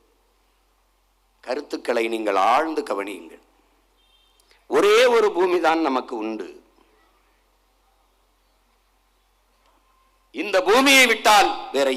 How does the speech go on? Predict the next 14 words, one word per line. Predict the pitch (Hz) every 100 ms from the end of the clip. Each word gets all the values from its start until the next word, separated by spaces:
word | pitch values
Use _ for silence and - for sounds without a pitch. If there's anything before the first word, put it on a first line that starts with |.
| 127
எந்த | 147 165 160
கோள்களிலும் | 147 143 139 123 117 98
உயிரினங்கள் | 117 135 135 127 117 107 113
உய்வதற்கு | 127 123 110 - 98 87 104
வாய்ப்பில்லை. | 123 151 - 95 87 - _ _ _ _ _ _ _ _ _ _ _ _ _ _ _ _ _ _ _ _ _ _ _ _ _ _ _ _ _ _ _
நாம் | - 180 233 240 208
வணங்குகிற | 233 277 277 269 262 240 214
சாமியையும் | 233 269 277 285 285 262 -
சேர்த்து | 339 381 370 - 262 143 - - - - -
இந்த | 120 113 95
பூமி | 123 139 147 151
தான் | 156 185 - - -
தாங்கிக் | 113 139 117 110
கொண்டிருக்கிறார். | 95 85 - - -